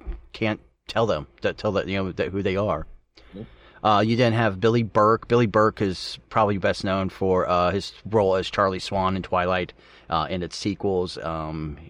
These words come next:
Speaker 1: also, he played, uh, Cesar in, uh, Redding-, uh, Red Riding Hood. Uh, so he plays our Commissioner Gordon on this. Again, like I said, Naya Riviera. Um, she was, uh, probably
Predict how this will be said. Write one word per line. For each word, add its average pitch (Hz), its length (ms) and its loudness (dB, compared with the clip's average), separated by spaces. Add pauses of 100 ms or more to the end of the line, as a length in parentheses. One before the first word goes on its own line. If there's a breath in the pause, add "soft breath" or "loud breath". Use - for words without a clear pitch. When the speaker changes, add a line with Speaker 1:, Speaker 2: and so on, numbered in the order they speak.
(140)
Speaker 1:
also, 87 300 -4
he 92 80 -6
played, 92 400 -2
uh, 82 400 -2 (420 loud breath)
Cesar 98 440 0
in, 90 200 -6
uh, 85 160 -6
Redding-, 98 360 -2
uh, 87 320 -4 (200)
Red 107 160 -4
Riding 92 260 0
Hood. 92 300 -4 (1080 soft breath)
Uh, 71 240 -6
so 95 160 -4
he 104 100 -4
plays 95 460 -2
our 90 260 0
Commissioner 104 460 -6
Gordon 98 340 -2
on 90 140 -2
this. 90 220 -4
Again, 90 180 -6
like 87 120 -6
I 87 60 -6
said, 90 260 -4
Naya 87 260 -4
Riviera. 90 600 -2 (540 soft breath)
Um, 78 380 -2
she - 240 -6
was, 90 240 -2
uh, 87 240 0
probably 90 600 -2